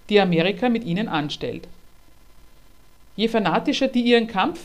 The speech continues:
führen, je mehr sie Assad zu immer neuen Eskalationen seiner Gewalt zwingen, desto mehr kann Saudi-Arabien darauf setzen, dass die U S A ihrerseits den Krieg anheizen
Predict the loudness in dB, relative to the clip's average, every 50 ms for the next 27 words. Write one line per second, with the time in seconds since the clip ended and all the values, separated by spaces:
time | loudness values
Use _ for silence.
0 | -10 -6 -2 0 0 0 0 0 -2 -2 -2 -2 -2 0 2 2 2 2 2 0
1 | 0 0 2 2 4 4 2 -2 -8 -8 -6 -2 -2 -2 -2 -2 0 2 2 2
2 | 2 0 -2 -6 -6 -4 -4 -2 0 0 -2 -2 -4 -4 -4 -2 -4 -4 -4 -4
3 | -4 -4 -4 -4 -4 -4 -4 -6 -6 -8 -10 -8 -6 -4 -4 -4 -4 -4 -6 -8
4 | -12 -20 -20 -20 -20 -20 -20 -20 -20 -20 -20 -20 -20 -4 0 0 2 2 4 2
5 | 2 4 4 4 2 2 2 0 -4 -2 0 0 2 2 4 4 2 2 2 2
6 | 0 2 0 -2 -2 0 2 2 4 4 2 0 -2 -4 -6 -6 -6 -8 -8 -6
7 | -4 -2 -2 -4 -4 -4 -4 -2 -2 -2 -2 -2 -2 -2 -2 -2 0 0 2 2
8 | 2 2 2 0 0 -2 -2 -2 -6 -8 -8 -8 -4 -4 -4 -4 -4 -4 -6 -6
9 | -4 -4 -2 -2 -2 -4 -4 -4 -4 -4